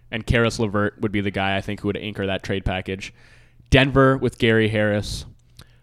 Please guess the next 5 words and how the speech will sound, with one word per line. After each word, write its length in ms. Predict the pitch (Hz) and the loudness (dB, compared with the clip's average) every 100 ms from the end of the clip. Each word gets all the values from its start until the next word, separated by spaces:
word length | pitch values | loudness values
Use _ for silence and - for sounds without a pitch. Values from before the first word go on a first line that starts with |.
| - | 0
Boston, 720 | - 117 110 139 120 117 113 - _ _ _ | 4 4 4 0 -2 -4 -8 -14 _ _ _
uh, 260 | 113 104 101 | -2 0 0
with 160 | 101 - | -4 -2
Jaylen 360 | 110 110 107 | -2 -2 -2
Brown. 400 | 98 95 95 92 | -4 -4 -4 -8